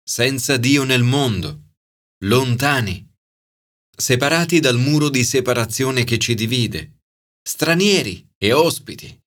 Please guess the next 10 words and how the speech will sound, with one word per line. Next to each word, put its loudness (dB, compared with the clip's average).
Con 4
Gesù 4
invece 2
siamo -2
risuscitati. 0
Sediamo 0
nei 2
cieli 0
in -4
Cristo. -4